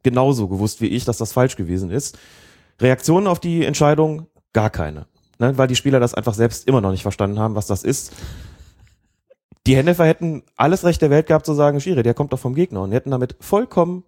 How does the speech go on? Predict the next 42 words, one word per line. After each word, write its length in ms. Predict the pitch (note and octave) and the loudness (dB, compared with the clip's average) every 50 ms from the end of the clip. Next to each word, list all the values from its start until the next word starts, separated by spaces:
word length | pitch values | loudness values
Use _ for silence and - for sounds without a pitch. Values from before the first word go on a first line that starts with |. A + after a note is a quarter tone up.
| _ | _
richtig 320 | - D#3 D#3 - A#2+ G#2 - | -2 -2 0 0 -2 -4 -4
gelegen. 440 | G#2+ F#2+ F#2 G2+ A2+ C3 F3 A#3 - _ _ _ _ _ _ _ _ _ _ _ _ _ _ _ _ | -4 -4 -2 -2 -4 -4 -8 -12 -16 _ _ _ _ _ _ _ _ _ _ _ _ _ _ _ _
Tobi 180 | - D#3 E3 E3 | 2 6 6 6
hat 120 | D#3 - | 6 4
gepfiffen 560 | - B2+ - F3 G#3 - B3+ B3 C4 C4 B3+ - _ _ _ _ | 2 0 2 2 2 2 -2 -4 -6 -6 -12 -20 _ _ _ _
und 160 | - C3+ C#3+ - | 0 2 2 2
auf 80 | C3 | 0
dem 100 | C3+ C#3+ | 0 2
Gang 180 | C3 C#3+ D3+ D#3+ | 2 2 2 2
in 60 | D3+ | 2
die 60 | C#3+ | 2
Kabine 320 | C3+ C#3+ B2 B2 D3+ F3 F3+ | 2 2 2 2 2 2 2
hab 60 | E3 | 2
ich 60 | - | 2
gesagt, 380 | - D3+ D3+ D3+ C#3 - - - _ _ _ _ _ _ | 2 2 2 2 0 -2 -10 -20 _ _ _ _ _ _
„Super, 300 | _ - A#2 G#2 - D#2+ | _ -4 -4 -2 -2 -2
ne? 180 | E2 G#2+ D3 F3 | -2 -2 -2 0
Direkt 280 | - C#3+ C#3 C#3 - - | 0 2 2 2 2 2
die 40 | |
erste 220 | G#2+ C3+ C3+ - C3+ | 2 2 2 0 0
Entscheidung 340 | B2+ - A#2+ A2+ A#2 A2+ G2+ | 0 2 2 2 2 0 -2
falsch.“ 440 | - E2 D#2 D2+ - - - - _ _ _ _ | -2 -2 -2 -2 -4 -10 -16 -18 _ _ _ _
Sagt 120 | - G#2+ - | -6 -4 0
er, 60 | A2 | 2
„Ja, 100 | A#2 B2+ | 4 4
hab 80 | B2+ A2 | 4 2
ich 80 | G#2+ - | 2 2
auch 160 | E2 A#2 - | 0 2 2
gemerkt, 220 | C#3+ C#3 C3+ C3+ | 2 2 2 2
aber 80 | B2 B2+ | 0 0
ich 80 | B2 | 0
wollte 140 | B2 B2 B2 | 0 -2 -2
dich 60 | - | -2
da 100 | - B2+ | -4 -4
nicht 120 | C3 C3+ - | -4 -4 -4
stehen 220 | - G2 E2+ D#2+ | -2 -2 -2 -2
lassen.“ 260 | D#2+ D#2+ D#2+ - D#2+ | -2 -6 -6 -4 0
Weil's 160 | F#2 A2+ - - | 0 0 2 2
auch 80 | C3+ | 2
eine 120 | D3 C#3+ C#3 | 2 2 2
Situation 580 | D3 C#3 C3 A#2+ A#2 - A#2 A#2+ C#3+ E3 E3+ | 2 2 2 0 2 2 2 2 2 2 2
war. 180 | F#3+ G#3 A3 | 0 0 0